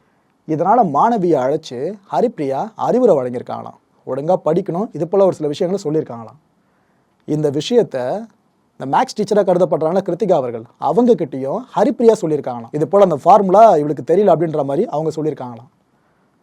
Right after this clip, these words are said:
வேதியியல் பாடம் புரியல அப்படின்னும், எனக்கு பிடிக்கல அப்படின்னும்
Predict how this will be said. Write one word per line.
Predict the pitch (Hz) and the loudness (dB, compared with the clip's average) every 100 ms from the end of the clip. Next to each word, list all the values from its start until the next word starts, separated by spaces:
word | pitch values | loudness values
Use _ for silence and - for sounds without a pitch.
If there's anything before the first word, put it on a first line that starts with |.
| - 139 | -12 4
வேதியியல் | 190 233 233 240 196 | 6 6 4 2 2
பாடம் | 165 160 160 151 | 0 0 0 -4
புரியல | - 220 233 196 135 | -2 2 4 2 0
அப்படின்னும், | 143 131 120 139 226 - _ _ _ | -4 -6 -8 -10 -12 -16 _ _ _
எனக்கு | 165 185 190 160 | -4 -2 -4 -6
பிடிக்கல | 220 233 - 202 143 | -4 -4 -2 0 0
அப்படின்னும் | 135 143 202 185 | -2 -4 -4 -4